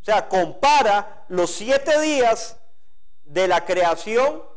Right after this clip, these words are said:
los compara con siete milenios. Y si realmente estamos en el fin de el año seis mil, eso quiere decir que ya se cumplieron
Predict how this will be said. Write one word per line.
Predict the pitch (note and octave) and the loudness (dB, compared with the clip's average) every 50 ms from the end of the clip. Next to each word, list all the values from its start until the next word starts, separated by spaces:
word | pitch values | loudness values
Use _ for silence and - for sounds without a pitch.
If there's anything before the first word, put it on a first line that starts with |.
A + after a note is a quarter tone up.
| - - - - - | -14 -12 -12 -12 -12
los | - F3+ F#3 F#3+ F3+ F#3 | -6 -2 -2 -2 -2 -2
compara | - F#3 E3+ E3 - - - F#3+ G3 G#3+ A3 B3 C#4 C4 - - - - - | -4 -4 -4 -4 -4 -2 0 2 2 2 2 0 -2 -4 -4 -8 -12 -12 -8
con | - G3 F#3+ F3+ E3 | -4 -2 -2 -2 -2
siete | - - F#3+ F#3+ B3 B3 B3 C4+ B3+ | -6 -8 -4 -2 -2 0 0 0 -2
milenios. | A3+ F#3+ E3+ G3 B3+ D4+ D#4 C#4 A#3+ F3+ C#3+ B2+ - - - - - - - - - - - - - - - - - - | -2 -2 -2 0 2 0 0 0 -4 -8 -8 -10 -12 -12 -14 -12 -14 -14 -14 -14 -14 -14 -14 -14 -12 -12 -12 -12 -12 -10
Y | - A3+ G#3+ | -8 -6 -6
si | F3+ - A#3+ A#3 G#3 | -6 -6 -6 -6 -2
realmente | F#3 G#3 G3+ G#3 A3+ C4+ D4 D4+ D4+ D4 C4 A#3 G3+ - - D3 C3+ B2 - - - - - - - - - | 0 2 4 4 2 2 2 2 2 2 2 0 -4 -6 -6 -6 -6 -6 -8 -12 -12 -12 -12 -12 -12 -10 -8
estamos | - E3 D#3 - - - C#4 D4 D4 C4+ A#3+ G#3+ G#3+ G#3+ G#3 - - - - - - - - - - - - - - - - - - - - - - - - - - - | -6 -4 -4 -4 -2 0 2 4 4 2 2 0 -2 -2 -4 -8 -12 -12 -12 -14 -14 -14 -14 -12 -12 -12 -12 -12 -12 -12 -12 -12 -12 -12 -12 -12 -12 -12 -12 -12 -8 -4
en | - F#3+ G3 G3+ | -2 0 0 0
el | F#3+ F3+ F3 D#3+ | 0 -2 -4 -6
fin | - - - D4 D#4+ D#4 C#4 A#3 G3+ G3 F#3 - - - - - - - - - - - - - - - - | -8 -6 -2 -2 -2 -2 -2 -4 -8 -10 -10 -12 -12 -12 -12 -12 -12 -12 -12 -12 -12 -12 -12 -12 -12 -12 -12
de | - D3 D3 F3+ G#3+ G#3+ G3+ E3+ - - - - - | -12 -6 -2 0 2 2 2 0 -2 -6 -12 -8 -4
el | E3 E3 D#3+ E3+ | -2 0 2 2
año | F#3+ G#3 A#3 B3+ C#4 C4+ B3+ | 2 0 0 0 0 -2 0
seis | - - D4 C#4 C#4 C4 | 0 2 2 2 2 0
mil, | C#4 C#4+ C#4+ C#4 C#4 C4+ C4+ C#4+ - - - - - - - - - - - - - - - - - - - | -2 -2 -2 -2 -4 -4 -8 -10 -12 -12 -12 -12 -12 -12 -12 -12 -12 -12 -12 -12 -12 -12 -12 -12 -12 -8 -4
eso | E3+ E3+ A3 B3 A#3+ | -4 -2 -2 -2 -2
quiere | A#3+ A#3+ A#3 A#3+ B3+ | 0 2 2 2 2
decir | B3 A3 A#3+ B3+ A#3 - | 2 0 -2 -4 -6 -4
que | A#3 A3+ | -2 0
ya | G#3+ G#3 G3+ | 0 0 0
se | A#3 A#3+ | 0 -4
cumplieron | - A#3+ A#3 G#3 - - F#3 G#3 A3 A#3 B3+ C4+ B3+ - | -6 -6 -8 -8 -10 -6 -2 0 2 2 2 2 0 -2